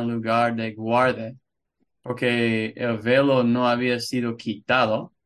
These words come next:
roto. Entonces no había este libre acceso a Dios. Entonces tenía que estar en un lugar de guardia, um, hasta que Cristo murió para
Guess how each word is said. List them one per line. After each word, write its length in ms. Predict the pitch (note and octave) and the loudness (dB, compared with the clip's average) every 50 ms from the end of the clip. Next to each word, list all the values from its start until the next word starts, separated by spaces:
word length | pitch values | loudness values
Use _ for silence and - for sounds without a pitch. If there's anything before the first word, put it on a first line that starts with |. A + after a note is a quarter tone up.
| _ _ _ _ _ _ | _ _ _ _ _ _
roto. 680 | - - A2+ B2 C#3 D#3 - - - - A2+ C#3+ - - _ _ _ _ - - - - - _ _ _ _ _ _ _ _ _ - | -12 -8 -2 0 0 0 0 -2 -6 -8 -8 -8 -10 -16 _ _ _ _ -20 -20 -20 -20 -20 _ _ _ _ _ _ _ _ _ 2
Entonces 540 | C#3+ C#3+ C#3+ C#3 D#3 C#3 C#3+ D3+ C#3 C#3 | 2 2 4 4 2 2 4 2 2 4
no 220 | C#3+ C#3+ C#3+ D3 D3 | 6 6 6 8 8
había 360 | D3 C#3+ C#3 C#3+ C#3+ C3+ C3+ - - C3+ | 6 6 6 6 6 6 4 4 2 2
este 400 | C#3 C#3 - D3 C3+ B2+ B2 A#2 A2+ | 0 0 -2 -2 -2 0 0 0 -2
libre 420 | A#2+ B2 C3+ C#3 C#3 C#3 C3+ B2 | -2 -2 -2 -2 -2 0 0 0
acceso 880 | A2 A2 A#2 B2+ - - - C3+ C3 C3 C3 - C3 B2 A#2+ A2+ - A2+ | 0 0 0 -2 -4 -6 -8 -8 -8 -8 -6 -4 -4 -2 -2 0 -2 -2
a 100 | A#2 A2 | -4 -4
Dios. 680 | A2 A2+ A#2 A#2+ A#2 G2+ - - - - - - _ _ | -2 -2 0 0 0 -2 -4 -8 -14 -18 -20 -20 _ _
Entonces 920 | A#2+ A#2 A#2 A2+ B2+ B2 B2 B2 - - A#2 A2+ A2+ A2+ A2+ - - - | -2 -2 -2 0 -2 -2 -2 -4 -4 -4 -2 -2 -2 -2 -6 -10 -14 -10
tenía 340 | - B2+ A#2 B2+ C3 C#3 C#3 | -4 -2 0 2 2 0 0
que 140 | C3+ C3 A#2+ | -2 -4 -4
estar 540 | A#2 - - B2+ B2 B2 B2 B2 A#2+ - | -4 -4 0 2 2 4 2 2 0 -2
en 140 | B2 A#2 A#2 A#2+ | -4 -2 -2 -2
un 140 | B2 B2+ B2 A#2 A#2 A2+ A2+ G#2+ G#2 G#2+ A#2 A#2 | 0 0 0 0 0 0 -2 -4 -4 -6 -6 -6
lugar 360 | A#2+ A2+ A2+ A#2+ B2 B2+ B2 | -4 -2 0 2 2 2 2
de 120 | A#2 A2+ A2 | 0 -2 -2
guardia, 640 | A2 A2+ A#2+ B2+ C3+ C#3+ C#3 B2+ A2 G#2+ G#2+ A#2 C#3+ - _ _ _ _ _ _ _ _ _ _ _ _ _ _ _ | -2 0 2 4 4 4 4 2 0 -4 -8 -10 -10 -14 _ _ _ _ _ _ _ _ _ _ _ _ _ _ _
um, 800 | - A#2+ A#2+ A#2+ A#2 A#2 A2+ A2+ A2+ A2 A2 A2 G#2+ G#2 G#2 - - | -2 0 2 4 4 4 4 2 2 0 0 -4 -6 -8 -12 -10 -2
hasta 360 | A2 A#2+ C3 C3+ - C3+ B2+ | -2 -2 -2 0 -4 -6 -4
que 180 | - B2+ A#2 | -2 -4 -4
Cristo 400 | A#2 - D3+ D#3 C#3+ - D3+ C#3 | -2 0 0 0 0 0 0 2
murió 760 | B2+ B2 B2 A#2+ A2+ A2 A2+ A#2 B2 C3 C3+ C#3 C#3 C#3 - _ _ _ _ _ _ _ | 2 2 2 2 0 0 2 2 4 4 2 2 -2 -6 -14 _ _ _ _ _ _ _
para 260 | - C#3 C3 B2 A#2+ | 0 0 2 2 0